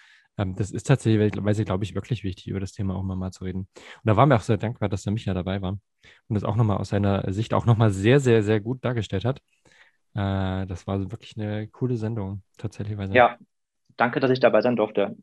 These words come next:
Speaker 2: Nochmal.
Speaker 1: Ah.
Speaker 2: <laughs>
Speaker 1: Ja, wir, wir kannten dann diesen wunderschönen Raum dann im Hintergrund und das, äh, wir wussten ja dann, was du dann noch an dem Abend tun wirst.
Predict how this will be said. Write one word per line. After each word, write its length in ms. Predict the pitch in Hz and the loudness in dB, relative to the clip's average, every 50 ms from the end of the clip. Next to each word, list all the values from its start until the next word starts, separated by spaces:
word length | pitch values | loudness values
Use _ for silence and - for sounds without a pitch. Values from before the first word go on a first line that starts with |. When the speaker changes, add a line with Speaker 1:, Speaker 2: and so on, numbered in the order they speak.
| _ | _
Speaker 2:
Nochmal. 280 | - 104 104 104 98 98 | -4 0 2 2 2 2
Speaker 1:
Ah. 400 | 101 101 104 104 98 95 92 92 | 2 2 4 6 6 6 6 6
Speaker 2:
<laughs> 400 | - 151 - 135 127 - - - - - _ | 6 4 4 2 0 0 -4 -6 -12 -10 _
Speaker 1:
Ja, 120 | - 131 131 | 4 8 8
wir, 180 | 156 147 131 123 | 8 8 8 6
wir 60 | 139 | 4
kannten 260 | - - 160 165 160 180 | 4 4 4 4 4 4
dann 100 | 165 135 | 4 4
diesen 180 | 143 135 127 | 2 0 2
wunderschönen 400 | 120 139 170 170 - - 143 135 | 2 2 2 2 2 2 0 0
Raum 240 | 117 110 123 147 143 | 0 0 0 0 0
dann 140 | 110 107 110 | 0 -2 -2
im 80 | 110 | 0
Hintergrund 440 | 104 120 117 123 113 101 104 113 120 | 0 0 0 0 0 0 -2 -2 -2
und 160 | 117 113 104 | -4 -4 -2
das, 220 | - 113 - - - | -2 -2 -2 -4 -6
äh, 500 | 104 104 104 107 107 107 104 107 107 104 - - - - - - _ | -4 -2 0 2 2 2 4 4 2 2 0 -4 -6 -8 -12 -4 _
wir 120 | - 117 | 2 6
wussten 240 | 110 156 165 - 139 | 6 6 6 6 4
ja 60 | 131 | 4
dann, 160 | 120 123 120 113 | 4 4 4 4
was 140 | 131 - | 2 0
du 80 | - 120 | 2 2
dann 100 | 113 110 | 2 2
noch 100 | 113 104 | 0 -2
an 120 | 107 107 | -2 -2
dem 120 | 104 104 101 | -2 -2 0
Abend 220 | 95 98 104 101 - | 0 0 0 0 -2
tun 200 | - 113 101 92 | -4 -4 -4 -4
wirst. 240 | 98 95 - _ | -6 -10 -10 _